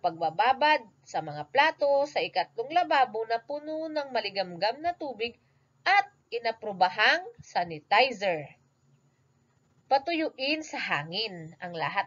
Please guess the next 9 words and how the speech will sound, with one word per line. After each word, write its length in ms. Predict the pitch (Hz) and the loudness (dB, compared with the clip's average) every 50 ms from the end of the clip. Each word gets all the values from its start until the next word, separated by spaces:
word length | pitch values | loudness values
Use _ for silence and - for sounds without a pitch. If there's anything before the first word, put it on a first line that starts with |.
| - 330 | 0 -4
ng 120 | 359 359 - | -4 -2 2
plato 320 | 370 330 320 320 - 311 | 2 4 4 4 2 -2
at 100 | 311 311 - | -2 -2 -4
kubyertos 720 | 349 311 277 254 254 240 214 190 180 - 202 240 285 294 - | -10 -10 -8 -2 2 4 4 4 2 0 0 0 0 0 0
sa 160 | - 240 226 | -2 -2 0
halip 400 | 233 196 180 170 190 233 233 233 | 0 -2 0 2 0 0 0 0
na 160 | 240 214 190 | -2 -4 -2
gumamit 480 | 170 170 165 170 160 160 165 170 165 _ | -2 -6 -6 -2 -4 -2 -4 -4 -10 _
ng 340 | 202 233 254 285 330 370 | 4 4 6 6 6 4